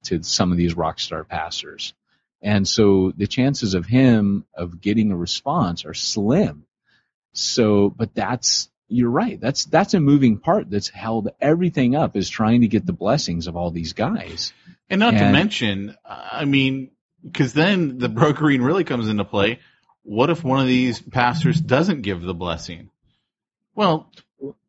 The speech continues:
Speaker 2: uh, I, I'm sorry, uh, God's called me to that area, so I'm here out of courtesy to my sending pastor,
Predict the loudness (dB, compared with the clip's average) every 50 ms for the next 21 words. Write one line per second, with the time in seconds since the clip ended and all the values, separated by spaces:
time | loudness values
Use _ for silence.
0 | _ _ -8 -8 -6 -6 -4 -4 -4 -4 -4 -2 0 0 0 2 2 4 4 4
1 | 4 2 0 -2 0 0 0 0 2 2 2 2 2 0 0 0 0 2 2 2
2 | 2 2 2 2 2 2 2 2 2 2 -2 -4 -6 -6 -2 -2 -2 0 0 -2
3 | 0 0 2 2 4 4 4 4 2 0 0 0 0 0 0 -2 -4 -4 -4 -4
4 | -4 -6 -6 -6 -2 -2 -2 -2 -2 -4 -4 -4 -4 -2 -2 -2 -2 -4 -8 -8
5 | -6 -4 -4 -6